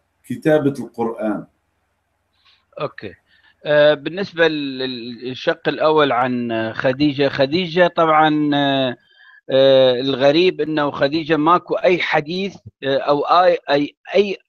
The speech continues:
Speaker 2: أي آية تقول أنه روي عن خديجة. مع العلم هي عاشت معه، آه، أكثر من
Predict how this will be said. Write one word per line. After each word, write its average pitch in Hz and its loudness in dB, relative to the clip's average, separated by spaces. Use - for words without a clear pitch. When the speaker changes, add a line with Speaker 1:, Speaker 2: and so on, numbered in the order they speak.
Speaker 2:
أي 202 0
آية 180 4
تقول 151 -6
أنه 165 -2
روي 165 0
عن 147 2
خديجة. 120 -10
مع 151 4
العلم 156 0
هي 170 0
عاشت 156 0
معه، 165 2
آه، 139 2
أكثر 156 -2
من 147 -4